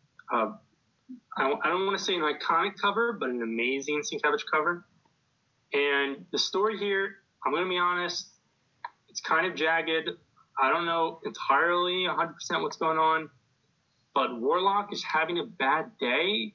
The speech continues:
and goes a little nuts. And I guess he's just, like, over, and, like, he's, like, overly anxious about kind of, like, his background, the species, as a species and everything like that,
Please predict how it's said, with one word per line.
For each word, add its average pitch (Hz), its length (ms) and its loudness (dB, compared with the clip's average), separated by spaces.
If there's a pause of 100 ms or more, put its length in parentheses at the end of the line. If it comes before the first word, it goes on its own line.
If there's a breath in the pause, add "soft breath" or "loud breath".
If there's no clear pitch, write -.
(140)
and 139 180 -6
goes 156 220 2
a 185 40 0
little 156 260 0
nuts. 123 640 -2 (880)
And 147 80 4
I 131 200 0
guess 226 220 0
he's - 320 -4
just, - 280 -2
like, 135 320 0 (280)
over, 151 540 2 (160)
and, 135 360 0
like, 139 220 2
he's, 127 220 -6
like, 120 260 -2 (440)
overly 165 400 0
anxious 139 520 -2
about 120 440 2 (540)
kind 131 140 2
of, 117 100 -2
like, 117 220 2
his 127 280 -2 (220)
background, 123 840 2
the 107 40 -8
species, - 500 -4 (280)
as 123 140 2
a 107 40 -2
species 139 580 -2
and 127 80 2
everything 123 280 0
like 117 140 -2
that, 123 400 2